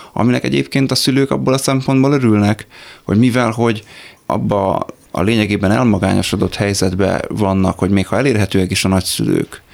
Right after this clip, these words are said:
amikor egy kicsi gyerek születik, akkor az egy kb. bevett gyakorlat, és szerintem, ha hallgatók között vannak ilyen élethelyzetűek, akkor pontosan érzékelik. Megszületik a gyerek, és az anya bezáródik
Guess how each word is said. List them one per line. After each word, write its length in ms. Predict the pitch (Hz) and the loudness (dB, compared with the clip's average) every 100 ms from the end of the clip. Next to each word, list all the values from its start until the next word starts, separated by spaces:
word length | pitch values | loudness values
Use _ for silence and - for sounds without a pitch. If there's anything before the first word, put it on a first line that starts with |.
| - - - | -20 -20 -6
amikor 460 | 104 101 98 95 | -2 0 0 -2
egy 160 | - 95 | -4 -4
kicsi 240 | 147 - | -4 -2
gyerek 280 | 104 104 87 | -2 -2 -2
születik, 640 | - 101 104 - 147 - - - - - | -2 0 0 0 -2 -4 -20 -20 -20 -12
akkor 320 | - - 95 | -8 -2 -2
az 180 | - 104 | 0 -2
egy 80 | 104 | -2
kb. 320 | - 143 104 | -2 0 2
bevett 260 | 101 95 92 | 2 2 0
gyakorlat, 500 | 98 - 95 101 113 | -2 -2 -2 0 0
és 80 | 104 | -2
szerintem, 360 | 95 92 92 - | 0 0 0 -2
ha 220 | 92 - - | -2 -2 -4
hallgatók 520 | 110 101 92 - - | -2 -2 -2 -2 -2
között 320 | - 90 85 - | -2 -2 -2 -2
vannak 500 | 95 92 98 - - | 0 2 0 -2 -6
ilyen 280 | 95 95 95 | -2 2 2
élethelyzetűek, 800 | 92 95 - 95 92 - 92 - | 2 0 -2 -4 -4 -2 -4 -4
akkor 300 | - - - - - - | -6 -6 -6 -12 -16 -4
pontosan 540 | 107 107 107 - 117 - - - - | -2 0 0 0 -2 -4 -16 -20 -6
érzékelik. 760 | 104 104 117 113 123 127 - - - | -4 -2 -2 0 0 -2 -4 -18 -10
Megszületik 480 | - 143 - 95 - | -4 -2 0 -2 -2
a 20 | 92 | -2
gyerek, 220 | 120 131 | -2 -2
és 120 | 95 | -2
az 100 | 90 | 0
anya 180 | 110 117 | 0 -2
bezáródik 1000 | 87 101 92 - - - - - - | -2 -2 -2 -4 -6 -6 -8 -10 -14